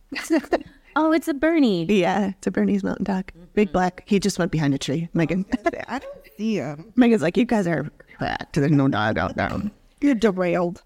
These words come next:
Speaker 1: <laughs>
Speaker 2: We're always derailed.
Speaker 1: All right, should we get started? Do you want,
Speaker 2: Yeah.
Speaker 1: do you want to go, or do you want me to go, or how, how do you wanna do this?
Speaker 2: I can go.
Speaker 1: Okay.
Speaker 2: With, uh, so I have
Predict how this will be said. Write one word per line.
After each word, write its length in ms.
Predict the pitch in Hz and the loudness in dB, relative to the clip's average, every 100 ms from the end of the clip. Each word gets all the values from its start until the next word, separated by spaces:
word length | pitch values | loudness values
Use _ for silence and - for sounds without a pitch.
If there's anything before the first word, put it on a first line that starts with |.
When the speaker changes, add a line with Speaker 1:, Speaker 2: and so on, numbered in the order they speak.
| - | -2
Speaker 1:
<laughs> 720 | 240 - 240 - - 294 - | -2 -2 -8 -12 -10 -6 -4
Speaker 2:
We're 140 | 160 | -2
always 240 | 147 147 160 | -2 -4 -4
derailed. 420 | 151 143 143 135 | -4 -4 -4 -2
Speaker 1:
All 80 | 208 | 0
right, 200 | 190 175 | 0 0
should 160 | - 214 | -2 0
we 120 | 220 | 2
get 180 | 226 220 | 0 -2
started? 380 | - 170 196 202 | -2 0 0 0
Do 80 | 190 | 2
you 80 | |
want, 240 | 185 180 - | 2 0 -4
Speaker 2:
Yeah. 100 | 185 | -8
Speaker 1:
do 80 | 156 | -2
you 80 | 208 | 0
want 240 | 220 - - | 0 -2 0
to 100 | 208 | 0
go, 180 | 220 233 | 2 2
or 100 | 226 | 2
do 60 | |
you 60 | 190 | 0
want 120 | 160 | 0
me 80 | 175 | 0
to 60 | 175 | 0
go, 220 | 208 214 | 0 0
or 220 | 185 160 | 0 -2
how, 240 | 180 147 | -4 -4
how 160 | 101 170 | -2 -2
do 60 | 156 | 0
you 40 | |
wanna 100 | 160 | -2
do 100 | 156 | -4
this? 220 | 143 - - _ - _ - | -6 -8 -16 _ -20 _ -2
Speaker 2:
I 160 | 226 | 0
can 180 | 262 381 | 0 2
go. 420 | 208 120 175 262 240 | 2 0 -2 0 0
Speaker 1:
Okay. 160 | 302 | 0
Speaker 2:
With, 320 | 233 202 202 | 2 -2 -2
uh, 280 | 180 165 151 | 0 0 0
so 440 | 170 185 165 160 151 | -2 -2 -2 -2 -2
I 200 | 160 190 | 0 0
have 400 | 202 175 170 | 0 0 -2